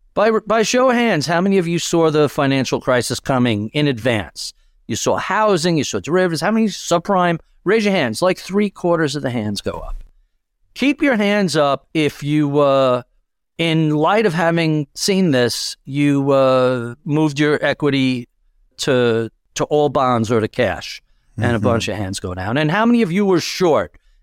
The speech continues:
Speaker 1: And the rest of the hands go down. And it's like, okay, so that was an example of hindsight bias. Everybody here is fairly convinced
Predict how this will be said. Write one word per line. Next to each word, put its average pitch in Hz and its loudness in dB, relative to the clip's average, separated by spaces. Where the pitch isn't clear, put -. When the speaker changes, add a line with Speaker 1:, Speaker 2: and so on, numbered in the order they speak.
Speaker 1:
And 135 0
the 135 2
rest 131 2
of - -4
the 113 2
hands 98 -2
go 107 0
down. 98 -6
And 110 -2
it's 113 -8
like, 135 0
okay, 277 0
so 156 0
that 127 0
was 139 2
an 175 2
example 98 -2
of 80 -2
hindsight 240 0
bias. 104 -2
Everybody 226 0
here 240 2
is 175 2
fairly 247 0
convinced 175 -2